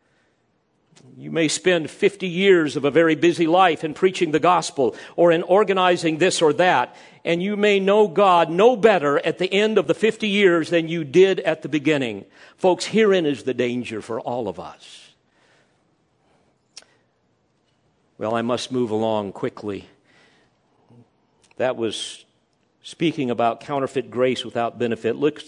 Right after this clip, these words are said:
look at genuine grace that strengthens the heart. He says, "Rather than being carried away by various strange teachings, for it is good for the heart to be strengthened by grace, that is, the grace of God through Christ, not by foods through which those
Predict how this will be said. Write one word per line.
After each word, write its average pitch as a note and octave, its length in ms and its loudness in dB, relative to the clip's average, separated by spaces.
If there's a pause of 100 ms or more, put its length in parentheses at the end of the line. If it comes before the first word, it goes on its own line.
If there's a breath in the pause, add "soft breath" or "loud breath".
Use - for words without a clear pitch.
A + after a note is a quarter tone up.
look C#3+ 180 -4
at G#2+ 140 -8
genuine G#2+ 500 -6
grace A#2 360 -4
that A2 140 -16
strengthens A#2 500 -10
the G#2 80 -8
heart. A#2+ 360 -6 (1400 soft breath)
He C3+ 120 -8
says, B2 420 -4
"Rather B2+ 260 0
than A#2+ 160 -6
being B2+ 200 -4
carried C3+ 280 -2
away B2 220 0
by A#2+ 160 0
various B2 400 -4
strange B2 380 -8
teachings, C3+ 640 -8 (760 soft breath)
for C#3 160 2
it C3+ 80 2
is A#2+ 200 -4
good C#3+ 340 0
for C#3+ 80 -6
the A#2+ 120 -4
heart C#3 280 -2
to C3+ 60 -12
be B2+ 100 -8
strengthened C#3+ 500 -6
by A#2 200 -2
grace, B2+ 480 -2
that A#2+ 180 -6
is, B2 160 -4
the A2 60 -14
grace B2 280 -4
of G#2+ 80 -16
God A#2 240 -4
through A#2 140 -14
Christ, B2+ 420 -6
not C#3+ 200 -4
by B2 160 -2
foods A#2 400 -6
through B2 160 -10
which B2 260 -2
those B2+ 320 0